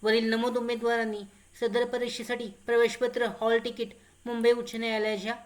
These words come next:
अधिकृत संकेतस्थळावर दिनांक दोन मे दोन हजार चोवीस रोजी सकाळी अकरा पासून डाउनलोड करावे. परीक्षेच्या वेळी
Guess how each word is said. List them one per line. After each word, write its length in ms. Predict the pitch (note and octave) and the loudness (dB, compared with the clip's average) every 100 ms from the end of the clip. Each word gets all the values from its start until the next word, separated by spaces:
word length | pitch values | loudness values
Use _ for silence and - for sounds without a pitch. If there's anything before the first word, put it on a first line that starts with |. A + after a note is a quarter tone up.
| - - | -12 -8
अधिकृत 320 | A3 B3 A#3+ | -8 -6 -6
संकेतस्थळावर 800 | - A#3 A#3 A#3+ A#3 A#3 A3+ A3+ - - _ - | -4 -4 -4 -4 0 2 0 -2 -8 -20 _ -4
दिनांक 280 | A#3+ A#3 | -2 0
दोन 380 | A#3+ G3+ A#3+ A#3 | -2 0 -2 0
मे 100 | A#3+ | -2
दोन 240 | A3+ A#3 G#3+ | 0 0 0
हजार 120 | A3 | -4
चोवीस 400 | G#3+ A3+ A3+ A3 | -2 0 0 0
रोजी 280 | A3+ G#3+ A3+ - - B3 | -4 -4 -8 -12 -12 -6
सकाळी 240 | A#3+ A#3 | 2 4
अकरा 320 | A3 - A3 | 4 0 -2
पासून 320 | A3 G#3 A3+ A3+ | -2 -6 -8 -12
डाउनलोड 440 | A#3 A#3 A3+ A3+ G3+ | -4 -4 -2 -4 -4
करावे. 360 | A3 G#3 F#3+ F#3 - _ _ _ - | -2 -2 -2 -6 -14 _ _ _ 0
परीक्षेच्या 440 | A#3+ A3+ A3+ A#3+ | 0 0 -2 4
वेळी 260 | A#3 A#3 | 6 6